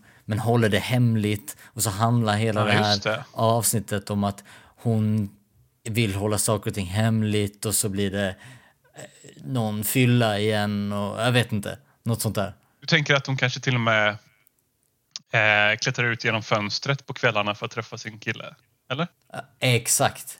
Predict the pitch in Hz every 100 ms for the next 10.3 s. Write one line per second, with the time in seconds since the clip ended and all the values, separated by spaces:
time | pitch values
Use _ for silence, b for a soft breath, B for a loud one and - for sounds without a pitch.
0 | _ - 120 101 107 90 - 107 98 95
1 | 110 92 95 104 117 120 120 117 104 98
2 | 104 92 98 101 113 120 117 B B B
3 | B B 123 196 254 - 127 131 113 135
4 | 113 104 110 110 104 98 110 107 107 104
5 | B B B B B B B B _ _
6 | 123 127 160 170 196 127 127 120 139 196
7 | 127 98 - 104 131 - _ _ _ _
8 | _ _ - _ _ _ 135 127 127 123
9 | 127 127 127 139 143 117 113 - 117 107
10 | - - -